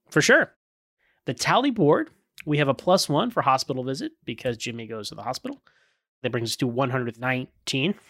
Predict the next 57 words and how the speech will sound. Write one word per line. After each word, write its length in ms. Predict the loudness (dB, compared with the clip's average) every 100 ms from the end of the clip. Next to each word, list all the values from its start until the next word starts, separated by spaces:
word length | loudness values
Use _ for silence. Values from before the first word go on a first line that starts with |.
| _ _ _ _ -4
We 40 |
have 100 | -4
a 40 | 2
plus 240 | 2 2
one 140 | -4
for 140 | -4 -2
lowest 380 | 4 6 6 0
arm 240 | 0 0
punches 600 | 0 -4 0 0 2 -2 -6 _ _ -20 -20 -20 -20 _
'cause 180 | -2 2
Lois, 380 | 4 4 4 4
uh, 300 | 4 4 0 -10 _ _
"I 140 | 4
am, 220 | 4 4 0
I 140 | 0
am 220 | 2 2 2
perfectly 320 | 2 0 0
calm," 380 | 2 2 0 -8 _ _ _ _ -2
does 160 | 0
that 160 | 2 0
to 80 | 0
Clark. 260 | 2 2
We 60 | 2
have 120 | -2
nine 360 | -4 -4 -4 -6 -14
of 160 | -12 -2
those. 400 | 0 0 -4 -12 _ -18 -10
We 60 |
have 60 | 2
a 40 |
plus 180 | 2 4
one 100 | 0
for 100 | 0
shut 420 | 0 2 2 0 _ -2
that 300 | 0 0 -2
laptop 580 | -2 0 0 0 0 0
because, 460 | -6 -6 -6 -8 -10 _ _
uh, 180 | -4 -4
Chloe 300 | -4 -2 -2
closes 380 | -2 -4 -4 -4
her, 240 | -4 -4 -6
her 80 | -6
screensaver 680 | 2 4 4 2 0 0 0
for 160 | 2 2
Jimmy 300 | 2 2 2
pictures 400 | 0 2 -2 -2
when 100 | 0
Clark 240 | 0 0
comes 220 | -4 -4
in 80 | -6
her 80 | -2
place. 320 | 2 2 0
That 80 | -2
brings 180 | -2 -4
us 80 |
to 80 | -10
thirty 460 | 0 2 2 -2